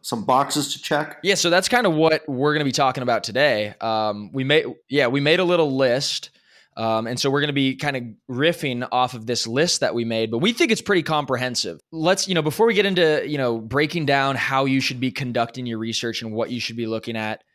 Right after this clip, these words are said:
Speaker 2: uh, I'm just gonna walk you through real quick, uh, some, some, some notions here. So if you ever hearing the word guarantee when you're, you know, looking at cryptocurrencies and stuff, and somebody's marketing to you and they say,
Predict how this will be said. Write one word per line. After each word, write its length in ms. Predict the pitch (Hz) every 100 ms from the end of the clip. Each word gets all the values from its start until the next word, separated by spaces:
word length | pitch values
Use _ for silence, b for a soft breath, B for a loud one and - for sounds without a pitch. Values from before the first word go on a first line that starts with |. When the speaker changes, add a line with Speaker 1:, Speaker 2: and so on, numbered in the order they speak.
| _ _ -
Speaker 2:
uh, 180 | 127 -
I'm 100 | 175
just 120 | 185
gonna 180 | 202 135
walk 340 | 127 113 113
you 60 | 135
through 200 | - 123
real 360 | 107 139 196
quick, 520 | 208 - 151 147 - _ _ _ -
uh, 220 | 117 117
some, 300 | - 135 123
some, 280 | - 127 117 -
some 440 | - 131 120 113 110
notions 500 | 113 107 95 92 -
here. 200 | 98 80
So 360 | 131 120 110 -
if 100 | 139
you 140 | 180
ever 280 | 220 233 185
hearing 420 | - 160 160 160
the 80 | 143
word 420 | 117 123 123 110
guarantee 760 | 110 117 117 117 - 110 120 131 _
when 240 | 123 127
you're, 360 | 120 117 110 110
you 120 | 131 127
know, 100 | 113
looking 280 | 127 147
at 100 | 127
cryptocurrencies 720 | - 131 127 120 120 117 - 113
and 100 | 113
stuff, 240 | 123 117
and 280 | 113 104 110
somebody's 520 | 139 139 135 123 117
marketing 400 | 123 123 131 123
to 40 | 123
you 120 | 120
and 100 | 113
they 60 |
say, 280 | 107 120 110